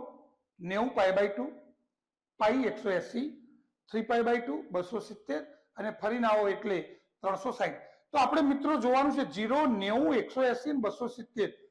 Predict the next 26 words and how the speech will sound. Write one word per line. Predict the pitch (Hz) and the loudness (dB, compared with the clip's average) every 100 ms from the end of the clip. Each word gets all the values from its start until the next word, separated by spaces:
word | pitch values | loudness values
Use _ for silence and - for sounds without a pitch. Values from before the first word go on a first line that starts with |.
| _ _ _ | _ _ _
તો | 294 | -2
બસો | 285 214 - 311 | 0 -2 0 0
પચીસ | 311 - 302 - - | 0 2 0 0 -4
એ | - | -6
કોની | - 294 339 | 2 4 6
નજીકનો | 277 220 262 262 240 | 4 2 0 0 0
ખૂણો | 190 175 156 | 0 -4 -4
છે? | - - _ _ _ _ - | -8 -20 _ _ _ _ -10
તો | |
તમે | 233 254 262 | 0 2 4
બે | 226 233 | 4 4
કહેશો | 226 - 220 - - _ | 0 -2 -6 -8 -20 _
કે | 220 | -4
બસો | 208 208 285 | 0 0 0
સિત્તેર | 269 247 - 277 262 | 0 -2 -2 -4 0
થી | 285 | 0
પણ | 294 269 | 2 2
નજીક | 262 269 - | 2 -2 -6
છે | - 294 - _ _ _ _ - | -10 -12 -12 _ _ _ _ -4
અને | 254 247 | -2 0
એકસો | 208 - 285 | -2 0 0
એંસી | 226 - | 0 -2
થી | 247 | -4
પણ | 254 254 202 | -2 0 0
નજીક | - 175 | -4 -10
છે. | - - | -16 -20